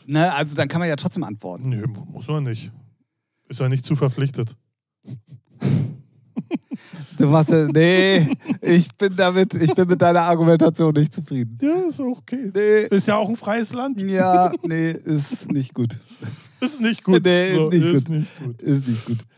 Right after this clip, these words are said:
Speaker 2: Gut.
Speaker 1: Das, nee, nee.
Speaker 2: Nee, nee.
Speaker 1: Aber ich denk noch mal kurz drüber nach, aber nee.
Speaker 2: Ja, also, was ich, ne, man muss immer davon vielleicht auch ab, so wie man's selber gemacht hätte,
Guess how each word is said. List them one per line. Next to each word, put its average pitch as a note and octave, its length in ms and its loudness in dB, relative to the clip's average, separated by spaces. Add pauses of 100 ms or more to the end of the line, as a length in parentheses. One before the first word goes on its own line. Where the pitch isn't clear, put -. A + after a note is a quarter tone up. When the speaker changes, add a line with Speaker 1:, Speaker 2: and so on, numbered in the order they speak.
(100)
Speaker 2:
Gut. C3+ 200 0 (560)
Speaker 1:
Das, F3 280 4
nee, G3 480 4
nee. E3 360 4
Speaker 2:
Nee, C3+ 180 -4
nee. C3+ 100 -4
Speaker 1:
Aber D#3+ 200 2
ich D#3 140 -2
denk F3 200 0
noch E3 80 0
mal D#3+ 120 0
kurz D#3 200 -4
drüber D3+ 180 -2
nach, D3 280 2
aber C3 380 -2
nee. A#2+ 320 0
Speaker 2:
Ja, D#3+ 220 2 (140)
also, F#3 340 -2
was E3+ 280 -6
ich, A#3+ 80 -12 (280)
ne, F#3+ 160 0
man G3 140 0
muss A3 160 -6
immer F#3+ 500 -2
davon F3 460 -2
vielleicht E3 320 -2
auch D#3+ 160 -2
ab, F3 360 -6
so D#3 280 0 (260)
wie D#3 140 -2
man's D3+ 260 -2
selber F3+ 360 0
gemacht B2 440 -4
hätte, C#3+ 360 -4